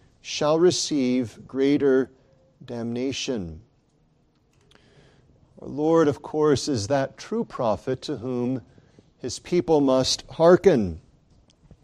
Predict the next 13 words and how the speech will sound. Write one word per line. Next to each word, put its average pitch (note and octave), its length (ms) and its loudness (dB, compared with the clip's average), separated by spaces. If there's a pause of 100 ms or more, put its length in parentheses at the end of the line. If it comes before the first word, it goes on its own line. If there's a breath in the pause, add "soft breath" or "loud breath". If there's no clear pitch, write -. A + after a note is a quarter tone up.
And C3 160 0
this C#3 160 2
includes D#3 800 0 (380 soft breath)
those B2+ 260 -2
words C#3 420 4
of - 160 -6
great D#3 260 4
encouragement F3 1080 2 (360)
unto B2+ 280 -8
life C3 360 0
everlasting, D3 840 -2
as G#2+ 240 -4
Christ C3 500 -6